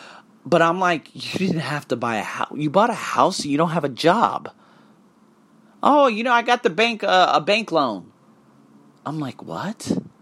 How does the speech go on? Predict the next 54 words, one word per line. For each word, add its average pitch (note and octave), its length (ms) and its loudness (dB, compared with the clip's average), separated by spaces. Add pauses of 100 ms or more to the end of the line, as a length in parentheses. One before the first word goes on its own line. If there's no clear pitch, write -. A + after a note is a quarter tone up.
(540)
So - 180 -6
you D#3+ 60 0
got F#3 140 4
a B2+ 60 0
bank D3 280 -2
loan? A3 240 0
How A#3 120 -2
long A#3+ 200 0
you A3 100 -6
gotta A3+ 140 4
pay B3+ 200 -4
that A3 200 2
for?" B2+ 460 0
"Twenty-five G3+ 480 2
years." F#3+ 480 -2 (1400)
And A2+ 100 -8
I'm A2 140 -8
just, A#2 180 -6
like, A#2 300 -2
shaking A2 400 -4
my G2 160 -4
head, F#2+ 240 -8
and F#2+ 120 -6
I'm A#2 140 -4
like, A#2+ 340 -6 (760)
"And D#3 240 2
what, E3 280 0
wait, E3 240 0
so - 140 -2
you're D#3+ 160 2
gonna G#3+ 160 0
pay G#3 180 2
that F3+ 200 2
for C#3+ 80 -8
twenty-five G3+ 800 2
years, E3+ 360 2
and C3 80 -6
you C#3+ 100 2
have D#3 140 2
to C#3+ 80 -6
pay D3+ 180 -2
that D3 180 4
every B2+ 180 0
month?" B2+ 320 -2
"Yeah." A#2 400 2 (160)
And D3+ 80 -8
I'm E3+ 80 -2
like, E3+ 200 0
"But D3+ 120 -2
you D#3+ 100 -6
don't G#3+ 180 -4
have F#3+ 160 -4
a C#3+ 80 -2
job." C#3+ 720 -2